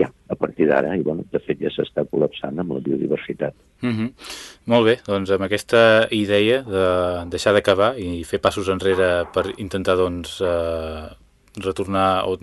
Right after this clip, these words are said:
Speaker 2: tenir un futur millor del que s'espera, doncs acabarem, eh, Francesc, aquesta conversa i animem, doncs, a tota la gent que divendres a les set de la tarda, doncs, eh, assisteixi a aquesta xerrada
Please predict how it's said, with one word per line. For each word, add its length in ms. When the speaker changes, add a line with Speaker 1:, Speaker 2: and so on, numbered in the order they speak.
Speaker 2:
tenir 300
un 100
futur 320
millor 480
del 80
que 100
s'espera, 480
doncs 160
acabarem, 460
eh, 240
Francesc, 440
aquesta 520
conversa 580
i 140
animem, 300
doncs, 160
a 80
tota 180
la 100
gent 300
que 400
divendres 580
a 80
les 120
set 140
de 40
la 120
tarda, 300
doncs, 360
eh, 140
assisteixi 480
a 40
aquesta 480
xerrada 520